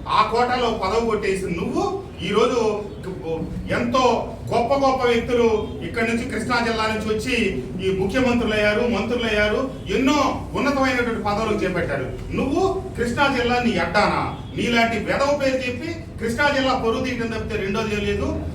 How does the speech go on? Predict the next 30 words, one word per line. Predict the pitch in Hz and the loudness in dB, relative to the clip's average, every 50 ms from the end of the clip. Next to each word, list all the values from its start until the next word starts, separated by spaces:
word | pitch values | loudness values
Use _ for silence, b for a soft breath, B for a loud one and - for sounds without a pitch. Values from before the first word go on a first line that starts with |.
| - - - | -6 -4 -2
ఏదేమైనప్పటికీ | - - 226 254 247 240 233 233 226 - 208 208 202 196 202 180 - - - - - - - - - - - - - - | 0 0 2 2 2 2 2 2 0 0 0 -2 -2 0 0 0 0 0 -2 -4 -6 -8 -10 -10 -10 -8 -8 -8 -6 -2
నువ్వు | 190 240 247 262 269 254 226 208 170 151 - - | -2 0 2 4 6 6 6 4 2 0 -4 -6
ముందుగానే | 170 214 233 240 262 254 247 247 247 247 247 247 269 277 269 208 196 190 190 | -4 -2 -2 0 0 0 2 2 2 2 2 2 2 0 0 -2 -6 -6 -4
పన్నెండో | 208 214 226 247 247 254 262 254 | -2 -2 -2 0 0 0 2 2
తారీఖు, | 240 240 233 240 240 240 226 | 2 0 0 -2 -2 -2 -2
పదమూడో | 226 226 214 214 226 226 226 233 226 | -2 -2 0 0 0 0 0 0 0
తారీఖు | 220 220 214 214 214 196 | 0 0 0 0 0 0
నా | 208 214 214 | 0 0 0
కళ్ళు | 214 214 220 226 233 | 0 0 -2 -2 -2
ఏళ్ళెత్తి | 233 226 220 220 226 226 208 - 214 - 214 | 0 0 0 0 0 -2 -2 -4 -6 -6 -6
చూపిస్తా | 214 190 214 220 - 226 | -6 -6 -6 -4 -2 0
ఉన్నారు, | 208 208 208 202 202 202 202 208 202 196 | 0 2 2 2 0 0 0 0 0 0
నన్ను | 208 214 214 | 0 0 0
ముద్దాయం | 208 202 - 226 233 233 226 214 208 | 0 -2 -2 -2 -2 -2 -2 -2 0
చేయబోతారని | 208 202 208 208 208 202 208 202 202 208 | 0 0 0 0 0 0 -2 -2 -2 -2
నువ్వు | 214 208 185 175 | -2 -2 -2 -2
ఏ | 190 | 0
రకంగా | 190 185 175 - 180 | 0 0 0 0 -2
చెప్పావు? | 180 - 151 147 - - - 165 - - - - - - - - - - | -4 -4 -4 -4 -4 -2 -2 -2 -2 -4 -8 -10 -12 -12 -14 -12 -6 -2
వలలకు | 165 214 247 254 262 254 247 226 | 0 2 2 2 2 2 2 2
రాళ్ళు | 208 220 233 233 208 | 4 4 4 2 2
ఎందుకు | 208 202 - - 175 | 0 0 -2 -4 -6
ఇసిరావు? | - 151 175 175 160 151 - - - B B B B 151 | -4 -4 -2 -2 -2 -2 -4 -6 -8 B B B B -6
నువ్వు, | 156 220 240 262 254 233 226 220 - - - - - - | -4 -2 0 2 4 4 4 4 2 -2 -6 -10 -10 -8
ఆ, | 180 185 190 190 190 185 185 190 185 185 180 180 180 175 170 170 165 170 | -4 0 2 2 2 2 2 2 2 2 2 0 0 0 -2 -4 -4 -2
ఏ-, | 185 190 196 | -2 0 2
నీకు | 196 233 240 240 | 2 2 2 2
ఏ | 240 | 2
రకంగా | 254 262 262 254 254 247 240 | 2 4 2 2 0 -2 -2
తెలిసింది? | 233 208 196 - - 165 151 131 123 123 120 - | -2 -2 -2 -2 -2 -4 -4 -4 -4 -6 -6 -8